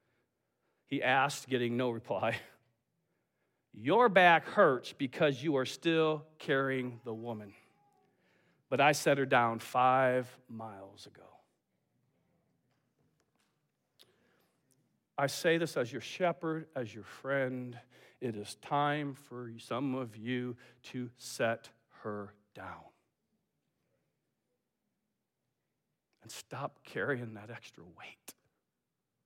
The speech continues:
that's hindering you. It's hurting you. I think I mentioned it last week or the week before, right?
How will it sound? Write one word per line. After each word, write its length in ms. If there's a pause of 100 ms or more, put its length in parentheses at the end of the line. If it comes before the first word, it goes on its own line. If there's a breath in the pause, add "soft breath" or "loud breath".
(1400)
that's 160 (180)
hindering 340
you. 360 (1700)
It's 60
hurting 280
you. 440 (2750 soft breath)
I 100
think 140
I 60
mentioned 400
it 140
last 300
week 160
or 40
the 80
week 180
before, 400
right? 280